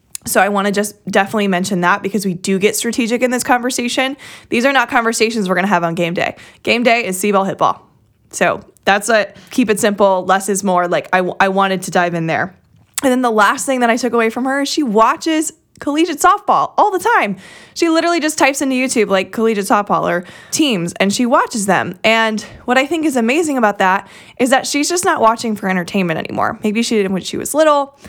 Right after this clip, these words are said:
but she knows she can learn a ton from the big dogs, the big dogs that are getting it done in games. So I highly encourage, if you don't intentionally watch games, you know, watch the player that plays your position,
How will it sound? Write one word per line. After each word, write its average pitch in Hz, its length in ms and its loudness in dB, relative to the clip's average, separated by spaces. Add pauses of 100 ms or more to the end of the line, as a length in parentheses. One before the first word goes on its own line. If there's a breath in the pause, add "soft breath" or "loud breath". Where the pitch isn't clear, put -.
(240 loud breath)
but 247 100 -4
she 262 140 -2
knows 240 440 2
she 277 160 -4
can 247 240 0
learn 190 300 0
a 180 100 -2
ton 180 540 -2
from 170 420 -4
the 160 80 -6
big 165 260 -4
dogs, - 440 -8 (420 loud breath)
the 202 80 -2
big 220 280 2
dogs 208 280 2
that 196 120 2
are 175 80 0
getting 185 280 0
it 180 80 -4
done 180 180 0
in 175 100 -4
games. 165 500 -6
So 190 320 0
I 185 120 0
highly 277 600 0
encourage, 202 400 0
if 190 100 -6
you 190 100 -2
don't 220 420 0
intentionally 240 680 -2
watch 185 480 0
games, 170 400 -6 (320 loud breath)
you 202 80 -2
know, 190 80 2
watch 202 520 2
the 226 80 0
player 190 380 0
that 185 180 -2
plays 180 240 0
your 170 100 -4
position, - 580 -6